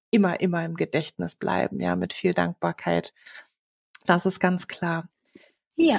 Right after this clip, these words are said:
Speaker 1: Mensch, ganz lieben Dank, dass du deine Geschichten und deine Tipps mit mir und mit den Zuhörern und Zuhörerinnen geteilt hast. Ganz, ganz lieben Dank, Svenja. Ich, äh,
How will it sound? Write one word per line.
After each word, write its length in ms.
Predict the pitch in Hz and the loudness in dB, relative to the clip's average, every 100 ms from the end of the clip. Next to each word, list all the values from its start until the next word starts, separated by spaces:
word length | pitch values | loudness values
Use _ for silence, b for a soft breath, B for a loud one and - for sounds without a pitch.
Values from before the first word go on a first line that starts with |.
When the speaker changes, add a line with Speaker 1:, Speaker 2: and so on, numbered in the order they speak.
| - | 6
Speaker 1:
Mensch, 400 | 269 240 240 - | 8 8 8 6
ganz 320 | 254 277 - | 8 8 6
lieben 400 | 269 269 269 269 | 6 8 6 8
Dank, 420 | 247 233 208 208 | 10 10 8 8
dass 280 | 233 226 - | 6 6 2
du 260 | 247 247 226 | 4 4 4
deine 480 | 220 214 226 240 | 8 8 10 6
Geschichten 580 | 240 226 294 277 - 277 | 4 2 2 0 2 2
und 280 | - 269 277 | 4 4 6
deine 320 | 233 240 240 | 6 6 4
Tipps 500 | - 247 - - - | 2 0 0 -6 -4
mit 440 | 233 254 277 - - | 4 4 4 -2 2
mir 400 | 247 294 254 220 | 6 8 6 6
und 240 | 214 214 | 2 2
mit 180 | 220 214 | -2 -2
den 140 | 214 214 | -2 0
Zuhörern 560 | 254 220 220 208 196 | 0 2 4 2 2
und 100 | 202 | -2
Zuhörerinnen 600 | - 226 214 196 196 202 | -4 2 4 4 2 -2
geteilt 500 | 190 - 190 190 196 | -4 -2 0 2 2
hast. 300 | 175 180 - | -2 -2 0
Ganz, 240 | 202 220 214 | 2 2 0
ganz 260 | 214 214 | -2 0
lieben 240 | 214 208 202 | -2 0 2
Dank, 240 | 180 185 | 2 0
Svenja. 540 | - 170 165 170 202 B B B B B _ | -2 -2 0 0 -2 B B B B B _
Ich, 320 | 202 208 - | -4 -4 0
äh, 340 | 196 185 190 | 2 4 2